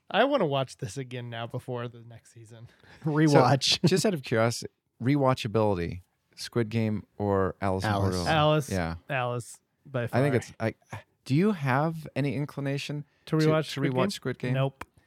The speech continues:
Speaker 1: not at all. If they come out with another season, I probably still know.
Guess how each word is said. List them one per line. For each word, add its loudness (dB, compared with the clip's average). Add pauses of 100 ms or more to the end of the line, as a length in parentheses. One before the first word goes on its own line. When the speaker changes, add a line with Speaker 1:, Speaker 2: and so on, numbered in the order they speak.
Speaker 1:
not -2
at -4
all. -4
If -8
they 6
come 2
out 6
with 4
another 4
season, -2 (220)
I -16
probably -4
still -12
know. -8